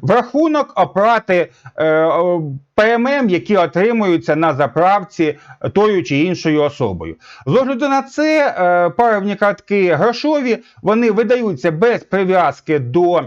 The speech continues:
е, виду палива, і, е, за допомогою грошової паливної картки можна розрахуватись на заправці, е, за, е, будь-який вид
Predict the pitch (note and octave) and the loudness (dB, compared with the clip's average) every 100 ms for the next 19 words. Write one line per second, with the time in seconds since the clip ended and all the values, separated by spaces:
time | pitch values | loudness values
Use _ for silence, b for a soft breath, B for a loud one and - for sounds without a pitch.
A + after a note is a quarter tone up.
0 | - B B B - D3 D3 D#3 F#3 E3+ | -6 B B B -2 2 2 2 2 2
1 | D3+ D#3 D#4+ D4 C4+ B3 G#3+ G#3 B B | 0 0 2 2 2 2 0 -2 B B
2 | C#4+ C#4 F3+ F#3 F#3 A3 A3 A3+ A3+ G#3 | -2 0 0 2 2 0 0 0 0 0
3 | E3 F3 D#3+ G3+ - G3 F3+ F3+ F3+ G3+ | 2 0 0 -2 -2 0 0 0 0 0
4 | G#3+ A3+ A#3+ A#3+ C4+ B3+ - F3+ G3 E3 | 0 0 -2 0 0 0 -2 -2 0 0
5 | F3 E3 F3 - F#3 F#3 E3 D3 F3+ D#3+ | 0 0 -2 -2 0 0 0 -6 -2 0
6 | F3+ F3+ B3+ A3 - G#3 B B B C3 | 0 0 0 -2 -4 -6 B B B -4
7 | D3 D3+ D3+ D3+ D#3 D3 B2+ C3 D3 C4 | 0 2 2 0 0 -2 -4 -4 0 2
8 | C4 A#3 E3 E3 D#3+ D#3+ C3 A3 A#3 D3 | 2 0 0 0 0 0 0 -2 -2 -2
9 | C#3+ F#3+ G#3+ E3 C3+ F3+ F#3 | -2 -2 0 0 0 0 -2